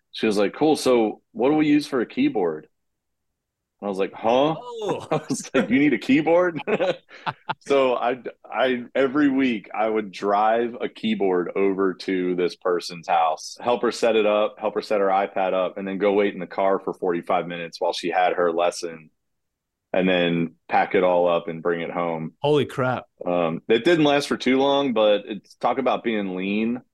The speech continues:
Speaker 1: I mean,
Speaker 2: Yeah.
Speaker 1: it's just like,
Speaker 2: You gotta
Speaker 1: do
Speaker 2: do
Speaker 1: or
Speaker 2: what you gotta
Speaker 1: die.
Speaker 2: do.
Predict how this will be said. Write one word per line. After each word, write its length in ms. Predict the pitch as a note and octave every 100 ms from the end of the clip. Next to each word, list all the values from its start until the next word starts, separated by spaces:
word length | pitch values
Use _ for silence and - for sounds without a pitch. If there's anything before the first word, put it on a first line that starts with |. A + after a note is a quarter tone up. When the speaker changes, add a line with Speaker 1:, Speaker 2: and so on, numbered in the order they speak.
| -
Speaker 1:
I 80 | G2+
mean, 160 | G2+
Speaker 2:
Yeah. 80 | G2+
Speaker 1:
it's 120 | -
just 200 | G2+ -
like, 340 | G2 F2 E2+ - _ _ -
Speaker 2:
You 100 | B2+
gotta 180 | D3+ A2
Speaker 1:
do 20 |
Speaker 2:
do 40 |
Speaker 1:
or 40 | A2
Speaker 2:
what 80 |
you 40 | F2+
gotta 420 | G2 G#2 G2 F2+
Speaker 1:
die. 80 |
Speaker 2:
do. 60 | E2